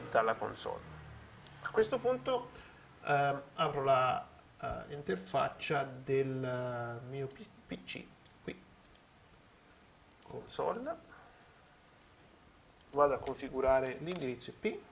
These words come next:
centonovantadue punto centosessantotto punto dieci punto dieci, eh, no, è sedici punto dieci slash ventiquattro, il gateway, sedici punto uno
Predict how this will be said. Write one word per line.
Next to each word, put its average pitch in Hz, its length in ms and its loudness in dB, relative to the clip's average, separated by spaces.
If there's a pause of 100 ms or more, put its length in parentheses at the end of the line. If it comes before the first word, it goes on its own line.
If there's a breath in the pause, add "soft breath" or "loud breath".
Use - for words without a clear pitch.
(100)
centonovantadue 135 580 -10
punto - 0 -
centosessantotto 127 920 -10
punto 127 360 -10
dieci 135 420 -4
punto 120 420 -12 (120)
dieci, 175 360 -8 (280)
eh, 131 260 -2
no, 131 140 -8
è 110 80 -14
sedici - 480 -10
punto 117 200 -14
dieci 160 400 -8 (1400)
slash 127 760 0 (200)
ventiquattro, 156 960 -2 (300 loud breath)
il 135 200 -6
gateway, 185 480 0 (220)
sedici 127 480 -8
punto 123 320 -10
uno 196 360 -4